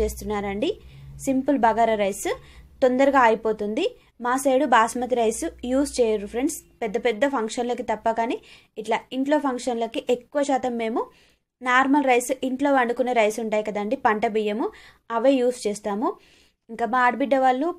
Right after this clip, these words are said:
పంట బియ్యం తింటారు కాబట్టి అవే వండుతున్నామండి. అవి కూడా చాలా పొడవుగా మంచిగా అవుతాయి రైస్. ఇంకా బాస్మతి రైస్ చాలామందికి అలవాటు ఉండదు, అలాగే టేస్ట్ కూడా ఉండదు అనేసి చెప్తా ఉంటారు ఊర్లలో, అందుకోసం ఎక్కువగా తినరు, అందుకే ఇది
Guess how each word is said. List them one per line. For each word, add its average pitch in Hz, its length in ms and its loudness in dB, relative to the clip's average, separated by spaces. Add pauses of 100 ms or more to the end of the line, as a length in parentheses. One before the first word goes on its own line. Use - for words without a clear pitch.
పంట 240 240 0
బియ్యం 262 240 0
తింటారు 240 320 -4
కాబట్టి 220 260 -4 (180)
అవే 240 160 2 (100)
వండుతున్నామండి. 214 680 -4 (380)
అవి 240 200 0
కూడా 285 220 2
చాలా 240 220 4 (120)
పొడవుగా 240 400 4 (120)
మంచిగా 254 380 2
అవుతాయి 214 380 0
రైస్. 202 300 -2 (560)
ఇంకా 214 180 -4 (520)
బాస్మతి 269 440 0
రైస్ 277 160 2 (120)
చాలామందికి 233 500 0 (140)
అలవాటు 233 360 2
ఉండదు, 208 280 -4 (520)
అలాగే 220 360 0
టేస్ట్ 240 300 2
కూడా 262 140 2 (100)
ఉండదు 220 300 -2 (200)
అనేసి 214 300 -2 (120)
చెప్తా 220 280 -2 (120)
ఉంటారు 196 320 -4 (180)
ఊర్లలో, 214 400 -2 (140)
అందుకోసం 214 440 -4
ఎక్కువగా 214 400 -2
తినరు, 202 320 -2 (600)
అందుకే 208 240 -4 (160)
ఇది 285 120 0